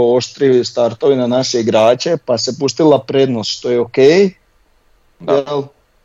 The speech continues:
Speaker 1: I onda
Speaker 2: Nije
Speaker 1: kad
Speaker 2: vratio
Speaker 1: se dogodi
Speaker 2: žuti, da.
Speaker 1: prekid, staneš i vrati žuti, to je dva ili tri puta propustio njima, da.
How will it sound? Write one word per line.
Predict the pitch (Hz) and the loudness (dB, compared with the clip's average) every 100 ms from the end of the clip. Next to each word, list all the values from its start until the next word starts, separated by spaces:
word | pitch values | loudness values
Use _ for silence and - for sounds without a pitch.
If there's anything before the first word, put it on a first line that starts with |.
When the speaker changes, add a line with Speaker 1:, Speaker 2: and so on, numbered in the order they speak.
| - | -10
Speaker 1:
I | 127 | -4
onda | 135 139 | -2 -2
Speaker 2:
Nije | 101 | -2
Speaker 1:
kad | - | -2
Speaker 2:
vratio | 95 98 101 | 0 -2 -2
Speaker 1:
se | 101 | -2
dogodi | 131 156 | 0 0
Speaker 2:
žuti, | 151 | 0
da. | - | 0
Speaker 1:
prekid, | 127 131 156 | -4 -2 -4
staneš | - 143 147 156 143 - | -4 -4 -2 -2 -4 -4
i | 135 | -6
vrati | 127 135 131 127 | -2 0 0 -2
žuti, | 120 143 143 131 | -6 -6 -6 -4
to | 131 | 0
je | 127 | 0
dva | 123 131 135 | -2 0 0
ili | 131 120 113 | 2 -2 -4
tri | 135 | -6
puta | 120 120 120 | -4 -6 -6
propustio | 123 110 - 113 - 113 | -6 -8 -10 -12 -6 -6
njima, | 107 101 90 | -4 -6 -6
da. | 87 | -10